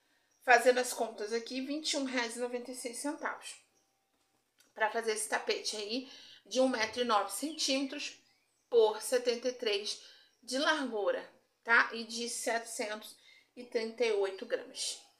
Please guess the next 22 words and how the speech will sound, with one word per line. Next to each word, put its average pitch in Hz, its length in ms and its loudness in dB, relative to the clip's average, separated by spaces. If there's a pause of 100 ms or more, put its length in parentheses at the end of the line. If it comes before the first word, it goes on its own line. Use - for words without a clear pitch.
(260)
Eu 220 60 -12
espero 214 340 -4
que 214 100 -10
vocês 214 200 -12
tenham - 180 -8
gostado 220 600 4 (400)
desse 233 360 6
trabalho, 214 560 2
tá 208 100 -6
bom, 208 220 -4
gente? 214 580 -6 (180)
Eu 208 100 -18
fiz 226 280 -6
com 220 220 -12
todo 247 280 2
carinho. 226 560 -2 (640)
Mais 226 420 6
uma 233 140 -4
peça 214 340 -2
pro - 160 -20
meu 196 140 -6
cliente. 220 680 -4